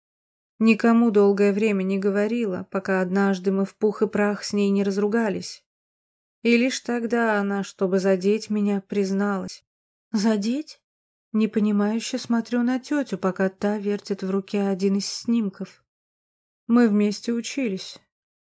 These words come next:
Я и Дима. Наш роман начался в школе. Мы то расходились, то вновь начинали встречаться.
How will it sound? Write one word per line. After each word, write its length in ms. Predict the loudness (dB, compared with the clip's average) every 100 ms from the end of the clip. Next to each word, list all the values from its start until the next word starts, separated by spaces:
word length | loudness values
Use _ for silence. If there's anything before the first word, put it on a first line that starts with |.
| _ _ _
Я 540 | -4 -2 -2 -2 -6 -10 _ _
и 160 | 0
Дима. 540 | 0 -2 -4 -6 -10 -16 _ _ _ _ _ _ _
Наш 340 | 0 0 0
роман 460 | 0 0 0 0 -2
начался 560 | -4 -4 -6 -4 -6
в 60 | -6
школе. 520 | -12 -6 -4 -4 -6 -12 _ _ _ _
Мы 260 | 0 2
то 160 | 2 2
расходились, 1000 | 0 -2 0 0 2 -2 -4 -8 -14 -20 _ _
то 140 | -2
вновь 420 | 0 0 0 0
начинали 520 | -2 -4 -2 0 0 -2
встречаться. 1000 | -4 -4 -4 -4 -2 -2 -4 -12 -12